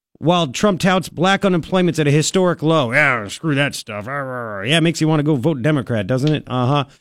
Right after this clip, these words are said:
So Dems are only up by two in the generic ballot, which is not good for them.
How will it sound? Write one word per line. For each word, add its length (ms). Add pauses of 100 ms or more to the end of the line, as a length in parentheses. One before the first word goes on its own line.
(120)
So 200
Dems 360
are 80
only 240
up 240
by 160
two 360
in 100
the 100
generic 840
ballot, 600
which 220
is 120
not 320
good 240
for 140
them. 340